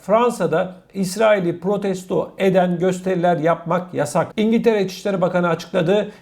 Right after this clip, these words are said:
Filistin bayrağı taşımak, Filistin bayrağını sallamak yasak dedi. Peki, şimdi size ben bir soru soruyorum.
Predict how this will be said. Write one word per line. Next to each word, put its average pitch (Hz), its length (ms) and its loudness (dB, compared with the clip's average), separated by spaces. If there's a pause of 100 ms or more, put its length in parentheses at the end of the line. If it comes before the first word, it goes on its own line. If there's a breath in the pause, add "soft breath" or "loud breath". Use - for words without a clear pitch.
(100)
Filistin 202 720 0
bayrağı 185 500 0
taşımak, 185 560 -4 (120)
Filistin 190 560 -4
bayrağını 180 460 2
sallamak 185 680 0 (100)
yasak 175 440 -2
dedi. 151 260 -6
Peki, 226 340 -2 (240 loud breath)
şimdi 226 320 0
size 196 260 2
ben 196 200 2
bir 202 60 -6
soru 170 280 -6
soruyorum. 131 460 -8